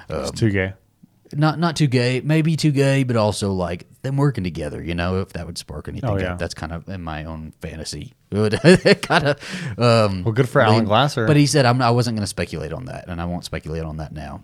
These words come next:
Speaker 2: And they just, that's the last time they ever see each other. Um, Tab leaves the house, and that's the last time they see each other.
Speaker 1: Now we're coming towards the end of, uh, Tony's life and career.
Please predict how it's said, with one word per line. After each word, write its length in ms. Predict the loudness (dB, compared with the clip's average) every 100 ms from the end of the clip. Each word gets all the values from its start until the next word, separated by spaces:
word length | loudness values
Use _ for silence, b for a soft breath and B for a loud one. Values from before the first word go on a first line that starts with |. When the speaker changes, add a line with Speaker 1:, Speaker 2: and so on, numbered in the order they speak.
| _
Speaker 2:
And 160 | -6 -4
they 100 | -2
just, 320 | -4 -6 -8 -6
that's 280 | -4 -6 -6
the 80 | -4
last 280 | -2 -2 -4
time 140 | -4
they 160 | -4 -6
ever 140 | -8
see 160 | -8 -8
each 160 | -8
other. 260 | -10 -10 -14 b b b b -8
Um, 340 | -6 -6 -10
Tab 280 | -6 -6 -4
leaves 220 | -6 -6
the 100 | -4
house, 300 | -2 -2 -4
and 80 | -6
that's 160 | -8 -6
the 80 |
last 160 | -8 -6
time 140 | -6
they 100 | -6
see 140 | -6 -8
each 180 | -8 -8
other. 240 | -10 -14 B B 4
Speaker 1:
Now 220 | 8 8
we're 100 | 6
coming 180 | 2 2
towards 280 | 0 -2 -2
the 140 | -2
end 140 | -2 -2
of, 280 | -6 -10
uh, 300 | -4 -2 -2 -6 -14 -20 _ -6
Tony's 280 | -2 2
life 160 | 2 2
and 100 | 0
career. 340 | 2 4 4